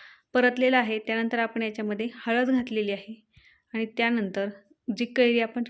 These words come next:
किसून घेतलेली आहे ती कैरी आपल्याला साधारणतः दोन चमचे एवढी मी याच्यामध्ये घातलेली आहे. खूप जास्तसुद्धा घालायची नाही, तर भात जो आहे तो आंबटसर असा लागतो, त्यामुळे आपल्याला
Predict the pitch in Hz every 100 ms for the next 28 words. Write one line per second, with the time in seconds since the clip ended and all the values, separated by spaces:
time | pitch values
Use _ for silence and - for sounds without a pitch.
0 | - 240 247 247 247 240 214 208 - 214
1 | - - 240 247 226 226 214 214 196 240
2 | - - - _ 220 208 202 214 208 254
3 | 262 262 226 214 214 208 208 214 214 208
4 | 202 202 262 254 - 214 208 - 214 214
5 | 196 190 262 226 240 226 226 240 226 233
6 | 226 208 208 202 214 208 214 208 - 220
7 | 208 190 254 254 - - - - 220 220
8 | 226 226 240 226 233 226 214 - 202 214
9 | 214 214 208 208